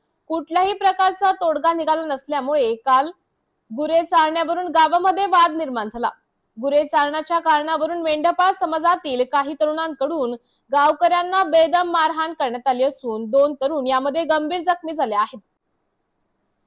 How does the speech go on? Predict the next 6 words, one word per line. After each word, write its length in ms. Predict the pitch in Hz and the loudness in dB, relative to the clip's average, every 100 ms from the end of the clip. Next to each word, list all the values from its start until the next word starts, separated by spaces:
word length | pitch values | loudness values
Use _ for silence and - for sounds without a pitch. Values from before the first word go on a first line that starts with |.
| _ - | _ -4
गेल्या 200 | 269 302 | 0 0
अनेक 260 | 285 285 311 | -2 -4 -4
वर्षापासून 640 | 302 311 302 320 330 339 349 285 | -2 -2 -2 -2 -2 -6 -6 0
आमदड 420 | 294 311 349 381 | 0 2 2 2
गावातील 460 | 370 359 370 392 | 2 2 0 -2
गावकऱ्यांकडून 920 | 381 330 311 349 349 330 311 311 247 | 0 0 0 0 0 -2 -4 -2 -2